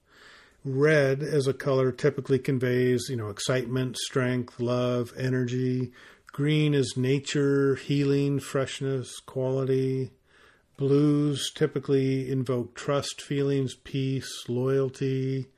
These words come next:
Uh, browns are, are dependable, rugged, trustworthy, simple, that type of stuff. So each, you know, scientists have studied colors and human perceptions, and, and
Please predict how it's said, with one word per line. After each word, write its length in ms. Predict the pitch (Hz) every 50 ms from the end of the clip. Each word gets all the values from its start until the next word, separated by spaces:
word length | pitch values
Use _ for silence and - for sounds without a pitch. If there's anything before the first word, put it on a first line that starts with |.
| _ _ _ - - - - - - - _ _ -
Uh, 120 | 147 135 123
browns 720 | 110 - 113 117 123 135 139 143 143 147 143 139 - -
are, 280 | 147 131 127 127 131 -
are 220 | 131 131 131 127
dependable, 800 | 117 113 127 - - - 165 165 160 156 139 139 151 147 147 139
rugged, 580 | 135 135 131 139 135 139 139 135 131 131 127 120
trustworthy, 720 | - - 143 123 - - - 139 139 135 131 139 135 135
simple, 680 | 131 - - - 143 135 135 - 139 135 135 135 135 135
that 220 | 131 135 139 - -
type 240 | - 139 127 -
of 80 | 135 -
stuff. 360 | - - 131 120 120 113 - - - - - - - -
So 160 | - - 208 -
each, 480 | 208 220 220 - - - - - - -
you 120 | 170 165
know, 240 | 156 143 143 143 - _ _ - - _ _ _ _ _ - -
scientists 680 | - - - 190 214 226 214 202 - 160 143 - -
have 160 | - 151 131
studied 500 | - - - - 180 185 175 160 143 127
colors 500 | - - - 147 151 151 147 143 135 -
and 120 | - 139 131
human 340 | - - 151 143 143 135 127
perceptions, 800 | - 127 - - 143 131 131 - - - 135 131 135 127 120
and, 200 | 135 127 120 120 - - - - - - - - - _ _ -
and 400 | 160 151 147 143 131 127 127 -